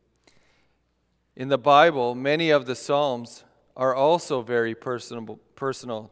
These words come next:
describing the relationship between the individual and the Lord. But why do we worship God? What is the most primary,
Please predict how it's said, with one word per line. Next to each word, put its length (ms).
describing 640
the 120
relationship 920
between 380
the 220
individual 720
and 240
the 60
Lord. 420
But 140
why 460
do 180
we 140
worship 500
God? 400
What 220
is 160
the 80
most 500
primary, 840